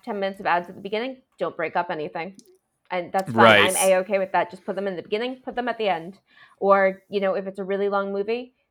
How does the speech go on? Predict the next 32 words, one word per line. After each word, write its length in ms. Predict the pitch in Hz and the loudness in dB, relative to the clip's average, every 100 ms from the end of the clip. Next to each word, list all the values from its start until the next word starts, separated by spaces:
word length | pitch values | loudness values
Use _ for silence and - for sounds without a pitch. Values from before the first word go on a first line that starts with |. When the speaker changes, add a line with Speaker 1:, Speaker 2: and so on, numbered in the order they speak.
| _ _ _ | _ _ _
Speaker 1:
put 220 | - 254 - | -10 -8 -6
ten 180 | 233 | -6
minutes 240 | 226 233 233 | -2 -4 -4
in 60 | |
the 80 | 233 | -4
middle 240 | 226 247 247 | -2 -2 -2
and 140 | 240 | -2
give 100 | 247 | -4
me 120 | 262 | -2
a 40 | 233 | 4
break 280 | 277 262 - - - | 4 4 0 -18 -4
so 120 | 226 | 0
I 80 | 214 | 0
can 140 | 233 | -2
go 120 | 226 | -2
to 60 | 240 | -2
the 80 | 220 | 2
bathroom. 400 | 294 381 190 214 _ _ _ | 2 4 0 0 _ _ _
You 100 | 254 | -2
know, 160 | 247 269 | 0 2
like 140 | 285 302 | 0 2
an 80 | |
Speaker 2:
Yeah. 160 | 294 220 | 4 4
Speaker 1:
intermission. 360 | 320 392 220 202 _ _ | 4 0 -6 -8 _ _
That's 220 | 247 240 | 2 2
okay. 440 | 233 233 190 139 - _ _ _ _ _ _ _ _ - | -4 -2 -2 -2 -8 _ _ _ _ _ _ _ _ -4
Speaker 2:
Yeah, 260 | 113 107 101 _ | 0 0 -2 _
I 100 | 131 | -2
can 100 | 135 | -2
see 140 | - 95 | -4 -2
that. 160 | 95 | 0
Speaker 1:
Yeah. 100 | 95 | 0